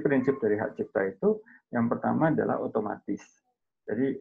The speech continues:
begitu saya bilang bahwa slide ini adalah saya yang membuat, maka otomatis hak ciptanya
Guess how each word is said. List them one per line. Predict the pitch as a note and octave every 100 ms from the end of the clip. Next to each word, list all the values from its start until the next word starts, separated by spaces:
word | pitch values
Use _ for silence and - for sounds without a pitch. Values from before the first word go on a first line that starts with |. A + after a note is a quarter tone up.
| _ _ _ -
begitu | G#2+ A#2 -
saya | G#2 G#2+ G#2+ A2
bilang | G2+ G2+ G#2 G2+ F#2+
bahwa | F#2 F#2+
slide | - G#2+ G#2 G#2+ G#2+ -
ini | A2 G#2+ G2 G2
adalah | G#2 G2 F#2+ F#2 -
saya | F#2 F#2 F#2
yang | F#2 F#2
membuat, | F#2 - C#3+ F3+
maka | G#3 G#3 -
otomatis | A#3+ - - A3+ -
hak | - -
ciptanya | G#2+ - G2+ A#2+